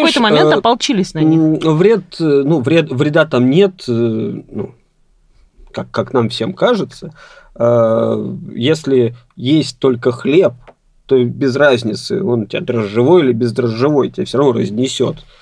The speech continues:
Speaker 2: как бочку. Вот, поэтому тут вопрос в осознанном потреблении. Э, но действительно тот штамм, э, заводских дрожжей, который вот этот моноштамм, э,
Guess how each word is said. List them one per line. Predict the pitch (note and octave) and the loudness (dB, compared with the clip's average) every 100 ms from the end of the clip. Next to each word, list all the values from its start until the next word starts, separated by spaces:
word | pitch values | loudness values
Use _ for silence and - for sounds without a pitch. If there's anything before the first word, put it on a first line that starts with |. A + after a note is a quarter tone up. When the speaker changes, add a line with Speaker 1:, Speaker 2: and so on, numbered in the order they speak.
| - _ | -20 _
Speaker 2:
как | - A#2 | -6 -4
бочку. | B2+ A#2+ G2 - - - - - - | 0 0 0 -8 -10 -12 -20 -20 -18
Вот, | - A2+ A2+ - | -8 -4 -4 -4
поэтому | A#2 A2+ A#2+ A#2+ B2+ B2 | -2 -4 -2 0 0 0
тут | A#2+ B2 | -2 -2
вопрос | B2+ A#2+ C3+ C3 - - | -2 0 0 0 -2 -4
в | A#2+ A#2 A2 B2+ B2+ A#2+ A#2 A#2 A2+ A2 A#2 - B2 - A#2 | -2 -2 0 2 4 4 2 0 -2 -6 -8 -14 -14 -4 -2
осознанном | A#2+ C3+ B2 A#2+ | 0 0 2 0
потреблении. | B2+ B2+ D#3 D#3+ A#2+ - - - _ _ _ _ - | -2 -2 0 2 2 0 -8 -10 _ _ _ _ -8
Э, | A2+ A2+ G#2+ G#2+ G#2 G2 - | -4 -2 -2 -2 -4 -6 -6
но | A2+ B2+ B2 A#2+ - _ - | -2 2 0 -2 -12 _ -12
действительно | A2+ A#2 - E3+ - D3 B2 | -8 -6 0 0 2 0 0
тот | A#2+ C#3 A#2+ | 0 -2 -2
штамм, | - C#3+ C#3 B2 A#2+ _ - | -2 0 0 0 -4 _ -8
э, | A#2 A2+ A#2 | -4 -2 -2
заводских | A2 A#2 B2 B2 C#3 G#2+ | -2 0 -2 -2 -4 -4
дрожжей, | A2 G#2+ G#2 A2+ B2 A#2 | -2 -4 -2 0 2 2
который | A#2 G2 A2 G#2 | -2 -8 -6 -4
вот | F#2 F#2+ - | -6 -8 -10
этот | G2 | -8
моноштамм, | G2+ C3 C3 G2+ - A#2+ A#2 A#2+ A#2+ _ _ _ | -2 0 0 -4 -4 -2 0 -2 -8 _ _ _
э, | - G#2+ A2 G#2+ G#2+ | -8 -6 -4 -4 -6